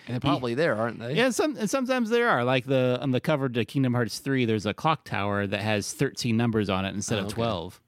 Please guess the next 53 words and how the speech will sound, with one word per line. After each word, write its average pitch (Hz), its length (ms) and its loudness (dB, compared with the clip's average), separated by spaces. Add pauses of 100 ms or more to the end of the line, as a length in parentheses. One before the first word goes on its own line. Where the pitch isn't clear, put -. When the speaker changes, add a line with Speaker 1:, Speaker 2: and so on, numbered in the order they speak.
Speaker 2:
So 98 340 -4 (140)
things 135 180 2
like 104 140 2
Speaker 1:
Yeah. 95 240 0
Speaker 2:
that. - 60 -16 (580)
Speaker 1:
Speaking 180 280 2
of 139 120 2
important 117 420 0
numbers, 107 600 -2 (200)
uh, 113 180 2
there 131 240 2
is 117 220 -2
no 135 260 2
more 127 220 2
important 120 320 -2
number 113 220 0
in 104 80 -2
fiction 110 340 -4
than 101 160 -2
forty-two, 104 840 -6 (220)
<laughs> - 580 -6
which 117 180 0
is 117 80 -2
the 127 80 2
meaning 123 280 2
of 107 80 -2
life, 107 200 0
the 107 80 -4
universe, 104 340 -2
and 107 100 -6
everything, 95 500 -8 (240)
which 240 160 0
has 196 260 0
taken 220 300 -2
on, 190 240 0
I 185 60 -4
mean, 185 260 2 (100)
Speaker 2:
According 160 400 2 (120)
Speaker 1:
yeah. 127 380 2
Speaker 2:
to 120 80 0
The 117 80 -6
Hitchhiker's 123 500 0
Guide 113 160 2
Speaker 1:
Guide 107 80 -2
Speaker 2:
to 120 40 -6
the 110 80 -2
Galaxy. 101 440 -2
Speaker 1:
Galaxy, 104 200 -8
Speaker 2:
But 156 120 2
Speaker 1:
yeah. 156 80 2
Speaker 2:
it's, 139 160 -6
it's, 170 260 -2
uh, 131 260 0